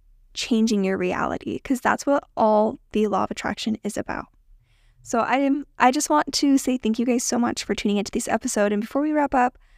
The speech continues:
um, I just want to tell you guys thank you so much if you are one of the thirty-three amazing people on Apple Podcasts that have given me a rating. And I even have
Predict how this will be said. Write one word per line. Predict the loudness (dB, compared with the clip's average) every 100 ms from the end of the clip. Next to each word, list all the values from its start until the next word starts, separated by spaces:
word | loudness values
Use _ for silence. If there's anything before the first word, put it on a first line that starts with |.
| _ _ -4
um, | -2 0
I | 0 0
just | 0 0
want | 0 0 -2
to | 2 2 2 0 -6
tell | -4 -2
you | 0
guys | 0 -2
thank | -2 0
you | 0
so | 0 -2
much | 0 -2 -4
if | -6 -2
you |
are | -2
one | 0 -2
of | -2
the | -2 -2 -4 _ -16 -16 _ _ _ _ -16 2
thirty-three | 4 4 2 2
amazing | 2 2 4 2
people | 2 0 0
on | -2 -2
Apple | -2 -2
Podcasts | -2 -2 -2 -2 -8 -18 _ _ _ _
that | -2 0
have | -2 0
given | 2 2
me | 0
a | 0
rating. | -2 0 0
And | 0
I | 0
even | 0 0
have | -2